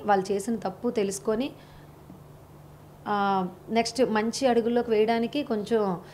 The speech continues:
కారణం అవుతది కాబట్టి ఏదైనా ముక్కుసూటిగా మాట్లాడాలనేది ఆయన దగ్గర నేను నేర్చుకున్నాను.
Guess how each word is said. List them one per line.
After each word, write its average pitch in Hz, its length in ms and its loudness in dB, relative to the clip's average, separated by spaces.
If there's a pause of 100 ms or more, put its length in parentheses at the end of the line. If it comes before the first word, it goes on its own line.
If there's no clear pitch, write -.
(180)
కారణం 226 280 4
అవుతది 220 340 0
కాబట్టి 196 400 0
ఏదైనా 214 360 0
ముక్కుసూటిగా 208 500 -4
మాట్లాడాలనేది 185 680 -2
ఆయన 202 200 -2
దగ్గర 175 180 -4
నేను 170 180 -4
నేర్చుకున్నాను. 170 720 -12